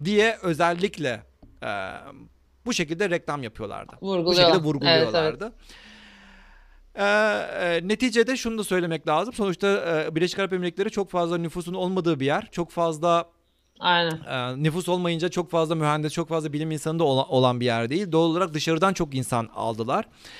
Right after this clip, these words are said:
Speaker 1: Ve aynı zamanda da parayı verip dışarıdaki enstitülere ya da üniversitelerden katkıları, katkılarını kullanarak da,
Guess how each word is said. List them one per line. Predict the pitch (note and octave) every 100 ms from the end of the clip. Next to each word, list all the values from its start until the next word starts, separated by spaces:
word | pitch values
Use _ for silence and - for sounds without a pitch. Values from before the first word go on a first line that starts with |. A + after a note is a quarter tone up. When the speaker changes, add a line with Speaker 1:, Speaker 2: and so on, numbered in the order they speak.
| - - - -
Speaker 1:
Ve | C3 F#3+ G#3+ -
aynı | F#3 G#3
zamanda | F3 F3 E3 D#3+ D#3 E3+
da | A3
parayı | E3 D#3+ F#3+ F3+
verip | F#3 B3 -
dışarıdaki | D#3+ F3 E3+ E3 F3+ F3 G3+ G3+ G3 - _ _ -
enstitülere | E3 D#3 D#3 E3 D#3+ E3
ya | F3+
da | D3+
üniversitelerden | D3 E3 E3 D3+ D3 D3 C#3+ D#3 G3+
katkıları, | F3+ D#3 - D#3 E3 E3 D#3+ - - -
katkılarını | D3 - C#3+ D3 F3+
kullanarak | - D3+ D3+ C#3+ C3+ -
da, | G3+